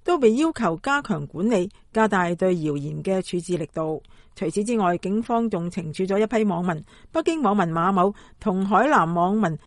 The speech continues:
裴某喺新浪微博發布空中管制為捉人嘅消息，被認定為係喺度散播謠言，而被處以行政拘留處罰。另外有三十七名被認為喺度編造、傳播謠言嘅網民受到治安處罰同教育訓誡。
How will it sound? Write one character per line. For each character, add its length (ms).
裴 240
某 240
喺 240
新 260
浪 240
微 180
博 180
發 160
布 240
空 220
中 240
管 200
制 140
為 160
捉 140
人 160
嘅 60
消 160
息， 180
被 140
認 240
定 200
為 300
係 200
喺 60
度 240
散 260
播 180
謠 160
言， 200
而 100
被 240
處 160
以 300
行 280
政 260
拘 180
留 160
處 140
罰。 200
另 180
外 100
有 140
三 220
十 80
七 140
名 260
被 160
認 220
為 140
喺 140
度 220
編 320
造、 180
傳 240
播 260
謠 200
言 260
嘅 180
網 160
民 140
受 180
到 220
治 380
安 200
處 140
罰 240
同 220
教 120
育 100
訓 220
誡。 340